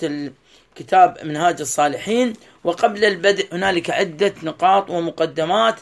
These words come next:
حتى لطالب العلم يعرف شنو مستواه وين الحاجة لطلب العلم. هناك من ضمن المقدمات لابد أن نعرف ما هو تعريف علم الفقه، ولابد نعرف شنو موضوع علم الفقه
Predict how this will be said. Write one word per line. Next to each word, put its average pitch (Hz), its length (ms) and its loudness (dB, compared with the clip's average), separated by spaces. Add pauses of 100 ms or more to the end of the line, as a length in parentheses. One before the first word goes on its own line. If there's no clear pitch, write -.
(320)
حتى 180 340 -2
لطالب 196 460 2
العلم 196 440 -2 (160)
يعرف 185 480 -2 (440)
شنو 196 220 -2
مستواه 175 720 2 (360)
وين 185 280 0
الحاجة 202 720 0
لطلب 170 420 0
العلم. 117 260 -8 (120)
هناك 247 280 0
من 220 280 -2
ضمن 262 160 0
المقدمات 151 720 -2 (380)
لابد 220 320 4
أن 233 100 2
نعرف 220 320 0
ما 233 100 2
هو 226 160 4
تعريف 202 600 4
علم 196 180 -2
الفقه، 135 400 -6 (640)
ولابد 185 580 2
نعرف 185 400 -2
شنو 226 240 0
موضوع 196 480 2
علم 214 160 -2
الفقه 208 460 -6